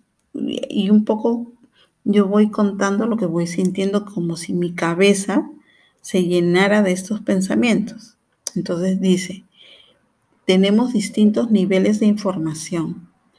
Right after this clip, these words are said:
y dependiendo de qué galaxia, constelación, planeta o dimensión te encuentres,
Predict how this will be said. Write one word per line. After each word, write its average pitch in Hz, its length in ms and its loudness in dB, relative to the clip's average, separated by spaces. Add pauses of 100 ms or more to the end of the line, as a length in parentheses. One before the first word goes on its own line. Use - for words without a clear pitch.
(360)
y 202 140 2
dependiendo 190 800 2
de 190 160 -4
qué 202 200 0
galaxia, 180 1120 -6 (140)
constelación, 196 1300 -2 (540)
planeta 185 920 0 (140)
o 185 140 -2
dimensión 175 680 -2
te 185 80 -6
encuentres, 202 1000 -2